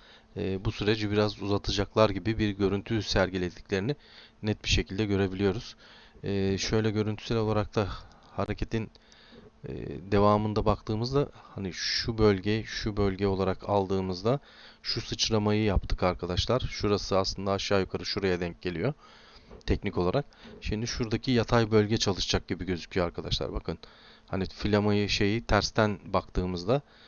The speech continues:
şu bölgeden tepki geldi, şu dipten tepki geldi terse doğru. Sonra düşüş geldi.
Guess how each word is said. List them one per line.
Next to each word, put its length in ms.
şu 200
bölgeden 440
tepki 360
geldi, 640
şu 260
dipten 360
tepki 380
geldi 280
terse 420
doğru. 300
Sonra 400
düşüş 320
geldi. 480